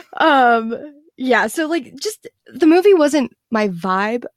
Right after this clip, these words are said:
I guess. It wasn't, it wasn't directed towards me.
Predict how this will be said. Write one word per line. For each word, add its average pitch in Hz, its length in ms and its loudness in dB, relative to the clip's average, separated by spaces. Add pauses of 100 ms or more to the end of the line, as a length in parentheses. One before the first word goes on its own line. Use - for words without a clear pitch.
I 262 80 0
guess. 277 260 0
It 285 80 0
wasn't, 294 320 2 (600)
it 311 140 0
wasn't 427 360 2
directed 240 420 0
towards 202 340 -6
me. 180 280 -6